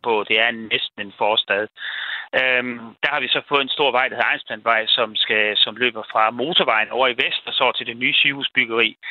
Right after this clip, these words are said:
Øh, og det er et stort kryds med meget kort grøn tid for cyklister og meget lang rød tid.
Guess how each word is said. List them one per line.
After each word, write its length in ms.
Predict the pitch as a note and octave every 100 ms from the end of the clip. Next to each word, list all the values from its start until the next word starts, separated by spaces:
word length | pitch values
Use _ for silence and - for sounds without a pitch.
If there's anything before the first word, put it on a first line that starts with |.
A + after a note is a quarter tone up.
| - - - B2
Øh, 520 | A#2+ A2+ A2 A2 A2+ -
og 100 | A2+ -
det 60 |
er 40 | F3
et 140 | -
stort 180 | G#3 F3+
kryds 340 | F#3 G3+ - D#3
med 220 | C#3+ C#3 C3 - G#2 G#2 C3+
meget 180 | D#3 F3+
kort 280 | - D#3 - C3+
grøn 200 | D3 E3+ -
tid 220 | C#3+ A#2 -
for 100 | B2
cyklister 520 | A2 B2+ C3 C#3+ -
og 220 | A#2+ A2+ G#2+
meget 260 | A2 C3+
lang 160 | B2 -
rød 300 | A#2 B2 D3+ - C#3
tid. 200 | A2+